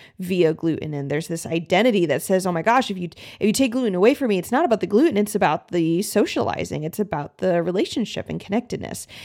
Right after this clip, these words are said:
And so those <laughs> identities, you could see why they would undermine any shift in eating habits, specifically with gluten. So you have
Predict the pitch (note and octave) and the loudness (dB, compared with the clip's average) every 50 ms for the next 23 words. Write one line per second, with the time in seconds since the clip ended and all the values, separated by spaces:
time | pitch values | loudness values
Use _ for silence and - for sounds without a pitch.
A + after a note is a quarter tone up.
0 | - - - - G#3+ G#3 A#3 G#3+ F#3+ F3+ F3 F3+ G3+ G#3+ B3 D4+ C#4+ C4 B3+ A#3+ | -18 -10 -4 -4 0 4 4 4 4 2 2 4 6 6 6 6 4 4 4 4
1 | F#3+ A3+ B3+ D4 D#4 E4+ - D4 B3 - B3+ B3 - A#3+ - - - - A3+ A#3 | 6 6 6 6 8 8 6 4 2 2 0 -2 -4 -4 -6 -6 -8 -6 -2 -2
2 | B3+ A#3 G3+ F3+ G#3+ A3+ - - - - - - - - F#3+ G#3 A#3 C4 C4+ C4 | 0 2 2 2 0 -2 -4 -8 -20 -20 -20 -16 -4 2 4 4 6 6 4 4
3 | A3+ G#3+ F3+ - - - F3+ A#3+ F#4 G#4+ E4+ A#3+ F#3 D#3 D3+ D#3 D#3+ D#3 D#3+ E3 | 4 4 4 2 2 0 0 2 4 4 4 4 4 2 2 2 2 0 0 0
4 | E3+ E3+ - _ _ - F#3+ A3+ D#4 A#4 F#4 - - - F#3 D3 A#2+ E3+ - - | -2 -4 -8 _ _ 0 0 2 2 2 2 0 -2 0 2 2 2 2 0 -4
5 | - - - - - F#3+ F#3 F3 E3+ E3+ E3+ E3 E3+ E3 E3 E3 - - _ _ | -18 -18 -10 -4 -2 0 2 2 2 2 2 2 0 0 -2 -4 -6 -8 _ _
6 | _ _ - - A3 G3+ G3 E3+ G3 F3 D3+ D3 - - - - - - - _ | _ _ -4 0 2 4 4 2 2 -2 -4 -4 -4 -6 -10 -10 -12 -12 -14 _
7 | _ _ - - - - G3 F#3+ G#3+ G3 F#3 E3+ - E3+ D#3+ D3+ D3 D3+ D3 - | _ _ -18 -8 -4 -4 -2 -2 -2 -4 -4 -4 -2 -2 -2 -2 -2 -4 -6 -6
8 | - - E3 C3+ D2+ - - C#3+ - - - _ _ _ _ _ _ _ _ _ | -6 -6 -4 -4 -4 -4 -6 -6 -8 -10 -14 _ _ _ _ _ _ _ _ _
9 | _ _ _ _ _ _ _ _ - - - A3+ G#3+ G#3 G3+ A3 A3+ G#3 G3 F#3 | _ _ _ _ _ _ _ _ -6 2 6 6 6 8 8 6 6 6 8 8
10 | F#3 F#3 F#3 G#3 - | 8 8 6 2 -2